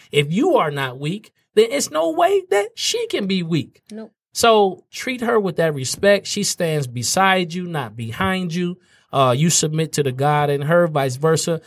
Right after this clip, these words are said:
Speaker 1: Her, she's submitting to the God within you. Both of you are submitted to Christ. This is the best relational advice that I could give. Make sure you get into a word church. Make sure you get into a place where both of you are hearing the same thing.
Speaker 2: That's
Speaker 1: And
Speaker 2: right.
Speaker 1: I, there are,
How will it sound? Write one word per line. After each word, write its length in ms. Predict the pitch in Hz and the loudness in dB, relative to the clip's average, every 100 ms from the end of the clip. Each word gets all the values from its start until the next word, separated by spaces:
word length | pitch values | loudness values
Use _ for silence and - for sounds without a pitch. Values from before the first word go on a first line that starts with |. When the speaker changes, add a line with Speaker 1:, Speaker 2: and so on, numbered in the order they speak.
| - _ | -18 _
Speaker 1:
Her, 200 | - 175 | 0 0
she's 340 | - 180 170 - | 0 0 2 0
submitting 380 | 151 151 151 | 2 2 2
to 100 | 147 | -2
the 120 | 135 127 | -4 0
God 280 | 143 143 131 | 2 2 0
within 340 | 127 131 127 | -2 -2 0
you. 180 | 165 185 | 0 0
Both 280 | 151 151 151 | 2 2 2
of 100 | 143 | -2
you 200 | 147 143 | 0 2
are 120 | 117 | 2
submitted 460 | - 127 135 139 131 | 0 -4 -8 -8 -10
to 140 | 113 | -12
Christ. 500 | - 180 185 180 - _ _ _ | -2 2 2 0 -8 _ _ _
This 240 | 180 233 185 | 0 0 0
is 80 | |
the 120 | 143 123 | -2 -4
best 520 | 127 156 185 - 151 | 0 4 4 0 -4
relational 640 | 139 151 202 - 147 139 | 0 2 2 2 -2 -4
advice 420 | 123 123 127 151 | -6 -4 -2 -2
that 140 | 160 156 | -2 -4
I 100 | 156 | -4
could 220 | 170 160 | -6 -8
give. 400 | 202 233 143 - _ _ - | -4 -2 -2 -4 _ _ -2
Make 180 | 170 | 0
sure 160 | - 214 | 2 0
you 120 | 196 | 0
get 160 | 170 185 | -2 -2
into 180 | 170 165 | 0 0
a 80 | |
word 320 | 143 143 147 - | 2 2 0 0
church. 480 | 127 104 - - - _ _ _ _ | -4 -6 -8 -16 -16 _ _ _ _
Make 180 | 135 185 | 0 0
sure 160 | - 196 | 0 -2
you 100 | 170 | 0
get 160 | 170 | 0
into 240 | 165 156 160 | 0 -2 -4
a 60 | |
place 320 | 151 - 156 139 | -2 -2 -2 -2
where 80 | |
both 220 | 127 151 151 | 0 0 2
of 100 | 151 | 2
you 160 | 151 | 4
are 180 | 139 120 | 4 2
hearing 300 | 139 156 151 | 0 -2 -2
the 80 | 147 | -4
same 340 | - 151 147 | -4 -4 -4
thing. 300 | 139 120 95 - | -2 -4 -6 -12
Speaker 2:
That's 260 | 160 - | -14 -6
Speaker 1:
And 160 | 151 143 | 0 2
Speaker 2:
right. 60 | 160 | 4
Speaker 1:
I, 20 | |
there 220 | 160 165 | 4 4
are, 80 | 139 | 4